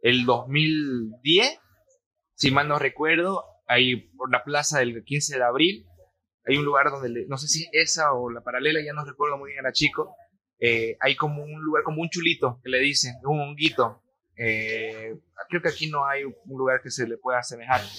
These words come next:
que es en la plaza, ¿dale? Es como unas escaleras que tiene y un redondito, ¿dale?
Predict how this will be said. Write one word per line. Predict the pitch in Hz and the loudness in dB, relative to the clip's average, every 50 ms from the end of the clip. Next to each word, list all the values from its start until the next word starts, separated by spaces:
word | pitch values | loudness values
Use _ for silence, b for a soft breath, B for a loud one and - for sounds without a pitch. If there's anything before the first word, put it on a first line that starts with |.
| B B B B _ | B B B B _
que | - 151 | 2 2
es | 147 147 - | 2 2 0
en | 151 139 123 | -2 0 2
la | 127 - | 2 2
plaza, | - 196 214 226 226 - 320 - _ _ _ _ | 2 2 2 2 0 0 -4 -8 _ _ _ _
¿dale? | 131 127 135 160 240 339 - - _ _ _ _ _ _ _ _ | 0 2 2 2 2 0 -4 -10 _ _ _ _ _ _ _ _
Es | - 143 139 139 135 - - - - | 2 2 2 2 0 -4 -12 -20 -10
como | - 135 131 135 | -8 -8 -6 -6
unas | 143 147 147 143 139 139 | -2 0 0 0 0 -2
escaleras | - - 160 160 185 190 196 | -2 0 2 2 2 2 0
que | 226 214 | -4 -4
tiene | - 240 247 269 294 302 254 | 0 0 0 0 -2 -4 -6
y | 190 | -4
un | 175 175 170 | -4 -4 -4
redondito, | 170 165 156 147 147 135 131 - - 107 107 | -4 -2 -2 -2 2 2 2 0 0 -4 -4
¿dale? | 110 127 156 - | -2 -2 -2 -4